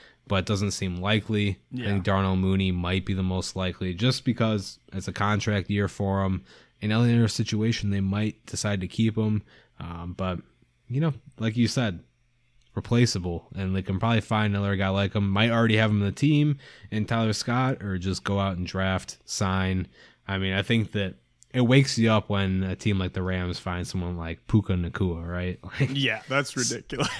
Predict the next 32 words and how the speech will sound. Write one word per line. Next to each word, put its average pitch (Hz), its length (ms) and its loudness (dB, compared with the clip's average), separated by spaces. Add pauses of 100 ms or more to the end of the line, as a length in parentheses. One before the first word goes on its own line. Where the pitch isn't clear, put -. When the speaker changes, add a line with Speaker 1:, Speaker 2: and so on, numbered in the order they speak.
(180)
Speaker 2:
<laughs> - 260 -20
That's, 190 260 0
Puka - 560 -2
Nacua 180 380 2
is 135 100 -2
one 143 120 0
of 135 100 -2
the 127 220 0
more, 131 680 0
like, 110 460 -8
insane 123 560 -4
storylines 120 760 -2
that 120 120 -8
I 113 80 -6
feel 117 220 -8
like 113 140 -8
w-, 113 180 -12 (140)
has, 123 440 -2 (220)
it's 160 200 -2
been 226 200 0
talked 147 340 -4
about 151 180 0
a 127 80 -4
lot, 117 460 -4
but 127 80 -6
also 127 300 -2
just, 156 200 -4
like, 123 200 -6
not 117 320 -4
enough. - 420 -10 (280)
<laughs> - 320 -14
I, 127 100 -2